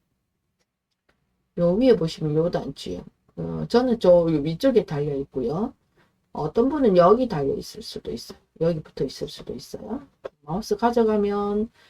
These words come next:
리본 메뉴 표시 옵션입니다. 요런 것들 이제 리-, 리본 메뉴라고 하거든요. 예, 클릭하셔서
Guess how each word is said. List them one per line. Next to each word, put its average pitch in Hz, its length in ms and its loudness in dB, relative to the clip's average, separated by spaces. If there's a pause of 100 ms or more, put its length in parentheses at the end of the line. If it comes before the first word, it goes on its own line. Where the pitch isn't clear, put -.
(220)
리본 214 320 6
메뉴 180 400 0
표시 254 520 0
옵션입니다. 220 760 2
요런 175 220 0
것들 175 240 -2
이제 - 180 -8
리-, 151 420 -4 (120)
리본 214 340 4
메뉴라고 135 400 0
하거든요. - 420 -16 (1160)
예, 233 280 -6
클릭하셔서 180 1040 -6